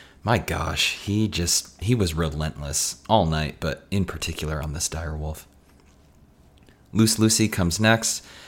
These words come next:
Just a good, fun song to dance to. Um, not a song that I would have ever put on my, like, want list. Like, I'd wanna hear this, but I'm so glad I did. Glad that they played this for the first time this year, and, uh, we got the people to dance to it.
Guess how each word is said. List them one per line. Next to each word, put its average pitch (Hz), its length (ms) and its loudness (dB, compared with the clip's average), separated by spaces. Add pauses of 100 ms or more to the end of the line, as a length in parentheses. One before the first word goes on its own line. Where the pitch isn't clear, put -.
Just - 120 -4
a 330 60 6
good, 98 260 4
fun 87 220 4
song 85 300 2
to 87 80 -2
dance 78 400 0
to. 78 320 -2 (100)
Um, 80 480 0 (400)
not 127 160 8
a 131 40 8
song 110 280 6
that 104 100 4
I 92 80 6
would 90 140 4
have 85 160 0
ever 82 180 0
put 82 240 -2
on 78 160 -2
my, 80 220 0
like, 71 480 -6 (480)
want 87 420 2
list. 95 480 0
Like, 82 100 -8
I'd 78 220 -4
wanna 78 220 -2
hear 82 160 -6
this, 80 200 -4
but 80 140 -2
I'm 98 80 0
so - 200 2
glad 78 220 0
I 78 60 0
did. 80 400 -4 (320)
Glad 90 200 0
that 78 140 -4
they 76 340 -2 (340)
played 80 260 -2
this 78 140 -2
for - 100 -8
the 78 80 -4
first - 340 -4
time 78 200 -4
this 78 200 -4
year, 80 220 -2
and, 73 280 -4
uh, 71 200 -4 (540)
we 82 80 -4
got 80 120 -2
the - 60 -8
people 78 280 -6
to 73 60 -6
dance 78 340 -4
to 80 160 -6
it. - 120 -8